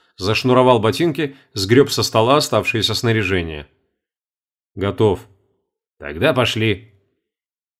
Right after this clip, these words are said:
Во внутреннем дворе стоял обычный развозной фургон, разве что не белый, а тёмно-серый. Из раскрывшейся двери пахнуло холодом. «Оденься, а то простудишься».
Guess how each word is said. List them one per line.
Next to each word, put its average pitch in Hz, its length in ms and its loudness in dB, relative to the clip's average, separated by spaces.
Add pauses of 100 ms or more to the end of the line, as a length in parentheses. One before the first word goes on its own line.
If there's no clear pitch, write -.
(220)
Во 92 180 -2
внутреннем 120 520 2
дворе 113 400 2 (120)
стоял 165 400 4
обычный 139 380 2
развозной 110 440 2
фургон, 101 600 -2 (100)
разве 117 300 0
что 127 160 -2
не 127 120 4
белый, 139 300 4
а 104 40 2
тёмно-серый. 113 760 -2 (600)
Из 107 160 2
раскрывшейся 131 680 0
двери 151 260 6
пахнуло 131 440 2
холодом. 95 540 0 (880)
«Оденься, 92 640 0
а 80 60 -4
то 127 120 -2
простудишься». 131 800 -2